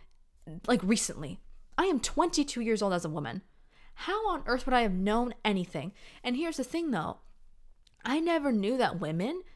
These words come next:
planned their life with their cycles. Little did I even know what that was. In high school, I would go to the gym with cramps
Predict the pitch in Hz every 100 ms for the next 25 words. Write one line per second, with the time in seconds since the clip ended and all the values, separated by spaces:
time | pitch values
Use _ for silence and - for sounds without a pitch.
0 | - - - - 233 247 277 339 349 -
1 | 214 214 202 170 165 240 - - - 208
2 | 208 214 190 175 180 160 151 - - -
3 | - - - - 226 302 349 285 254 247
4 | 233 220 214 202 196 151 - - - -
5 | 277 269 247 247 302 294 285 285 285 233
6 | - 220 247 269 - 202 196 - 165 190
7 | - -